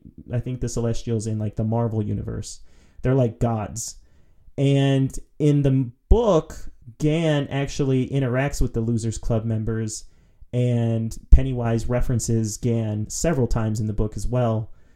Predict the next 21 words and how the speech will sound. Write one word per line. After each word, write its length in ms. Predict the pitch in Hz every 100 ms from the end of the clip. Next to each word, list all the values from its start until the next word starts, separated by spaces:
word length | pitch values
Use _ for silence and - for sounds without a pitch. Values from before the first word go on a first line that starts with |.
| - _ -
Um, 360 | 117 113 113 -
and, 520 | 123 120 117 117 - _ _ -
you 120 | 131
know, 140 | 120 113
he 240 | 156 -
aids 320 | 135 143 131
the 60 | 123
Losers 400 | 120 131 123 117
Club 440 | - 117 117 107 127
members 440 | 120 117 113 110
in 480 | 113 117 110 107 107 - -
overcoming 560 | 135 120 117 131 117 110
Pennywise. 640 | - 170 117 110 101 - - - - - - - - -
And 420 | 143 143 143 139 135
in 180 | 143
this 160 | 135 131
book, 540 | - 214 214 185 - -
or 160 | 135
in 160 | 139 147
this 180 | 131 -
movie 600 | 170 240 160 131 120